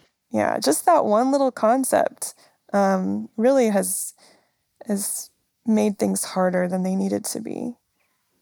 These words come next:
Um, so yeah, and then the,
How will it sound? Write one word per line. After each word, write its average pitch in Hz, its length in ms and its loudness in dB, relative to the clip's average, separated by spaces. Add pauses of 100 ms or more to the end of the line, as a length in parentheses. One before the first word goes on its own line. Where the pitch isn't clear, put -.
(100)
Um, 196 540 -4 (640)
so - 240 0
yeah, 220 320 4
and 277 100 4
then 277 140 4
the, 247 240 4